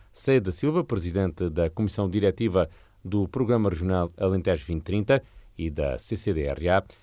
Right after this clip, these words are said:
e Patrícia Borges, vogal da Agência para o Desenvolvimento e Coesão. De acordo com a Incubadora de Inovação Social do Baixo Alentejo,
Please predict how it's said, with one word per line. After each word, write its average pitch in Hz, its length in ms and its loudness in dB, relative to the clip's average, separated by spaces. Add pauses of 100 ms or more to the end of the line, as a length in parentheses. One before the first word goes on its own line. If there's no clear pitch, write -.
(140)
e 107 160 -2
Patrícia 143 400 -2
Borges, 101 380 2 (320)
vogal 92 380 2
da 80 140 0
Agência 78 380 -4
para 78 200 -2
o 73 40 -2
Desenvolvimento 117 720 -4 (200)
e - 100 -12
Coesão. 71 500 -4 (520)
De 82 120 -4
acordo 80 360 -2
com 78 220 -2
a 73 80 2
Incubadora 87 640 2
de 78 100 -4
Inovação 76 420 -6
Social 95 420 2
do 73 80 -4
Baixo 65 240 -8
Alentejo, 95 340 0